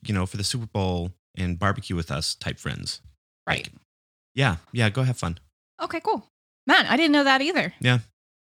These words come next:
Speaker 1: But,
Speaker 2: Oof.
Speaker 1: I mean, they, I'd have to be very comfortable with them, not just people we've met once or twice. Like,
Speaker 2: Yeah, oh, I totally understand.
Speaker 1: we've known them for a year now. We're very comfortable with them. Our kids know each other, you know, whatever.
Speaker 2: Yeah.
Speaker 1: Yeah,
Speaker 2: And
Speaker 1: go have
Speaker 2: e-,
Speaker 1: fun.
Speaker 2: every, every onion layer of the relationship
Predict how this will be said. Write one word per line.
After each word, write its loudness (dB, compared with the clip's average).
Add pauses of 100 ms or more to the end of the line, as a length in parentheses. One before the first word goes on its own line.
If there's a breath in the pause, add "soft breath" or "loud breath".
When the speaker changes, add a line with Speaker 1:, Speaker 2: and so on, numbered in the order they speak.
(240)
Speaker 1:
But, 2
Speaker 2:
Oof. -4
Speaker 1:
I 2
mean, 4
they, -4 (1040)
I'd 0
have -2
to -4
be -6
very 4
comfortable -4
with -12
them, -8
not 4
just -2
people -4
we've -4
met -2
once -4
or -6
twice. -8
Like, -4
Speaker 2:
Yeah, 2
oh, 4
I 6
totally -4
understand. -10
Speaker 1:
we've 2
known 6
them 4
for 0
a 4
year 2
now. -2 (440)
We're -2
very 0
comfortable -4
with -2
them. -2
Our -4
kids -4
know 0
each -2
other, -4 (120)
you -10
know, -2
whatever. -8 (380)
Speaker 2:
Yeah. -12 (260)
Speaker 1:
Yeah, 2
Speaker 2:
And -4
Speaker 1:
go 0
have 6
Speaker 2:
e-, -8
Speaker 1:
fun. -2 (320 soft breath)
Speaker 2:
every, -2
every 2
onion 0
layer -2
of -6
the -6
relationship -6